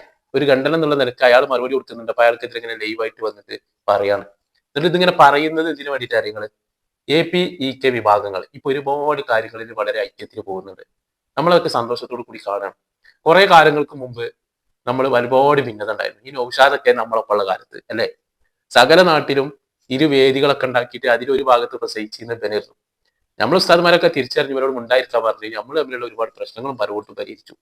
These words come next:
അപ്പൊ ഇവനോട് പോയോട് കൂടിയിട്ട് സുന്നത്തി ജമാഅത്തിന് ക്ലിയർ ആയി. ഇ കെ വിഭാഗം ഇവനെ എടുത്തെങ്കിലും അവരും പിടിച്ചു പുറത്താക്കിയോടുകൂടി അവരും ക്ലിയർ ആയി. ഏഹ്, അവർക്കും അന്തസ്സോടു കൂടി ആദർശം പറിച്ചു തുടങ്ങി അവരും. അപ്പൊ എന്ത് ചെയ്ത് നമ്മളെല്ലാ മേഖലയിലും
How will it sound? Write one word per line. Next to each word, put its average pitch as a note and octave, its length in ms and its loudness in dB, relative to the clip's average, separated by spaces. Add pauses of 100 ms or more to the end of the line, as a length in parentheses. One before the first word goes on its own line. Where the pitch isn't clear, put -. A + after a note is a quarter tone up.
(380)
അപ്പൊ B2+ 140 0
ഇവനോട് F#3+ 300 4
പോയോട് E3+ 260 6
കൂടിയിട്ട് C3+ 400 -4 (240)
സുന്നത്തി C#3+ 360 -4
ജമാഅത്തിന് D#3 360 0
ക്ലിയർ G#2+ 260 -8
ആയി. F2+ 100 -10 (1080)
ഇ B2+ 100 0
കെ C#3+ 120 2
വിഭാഗം F#3 300 8
ഇവനെ F#3+ 140 6
എടുത്തെങ്കിലും D3 540 -2
അവരും C3+ 260 2
പിടിച്ചു C3 200 -8
പുറത്താക്കിയോടുകൂടി A2+ 760 -4 (340)
അവരും A2 360 0
ക്ലിയർ G2+ 220 -4
ആയി. A2+ 80 -16 (840)
ഏഹ്, C#3+ 180 -2 (180)
അവർക്കും C3+ 500 0 (240)
അന്തസ്സോടു C#3+ 460 0
കൂടി C3+ 140 -2
ആദർശം B2+ 400 4
പറിച്ചു B2 220 -4
തുടങ്ങി G#2+ 300 -10
അവരും. F#2+ 260 -8 (720)
അപ്പൊ A#2 160 2
എന്ത് C#3 140 -2
ചെയ്ത് A#2+ 220 -4 (180)
നമ്മളെല്ലാ A#2+ 600 -2
മേഖലയിലും G#2+ 600 -6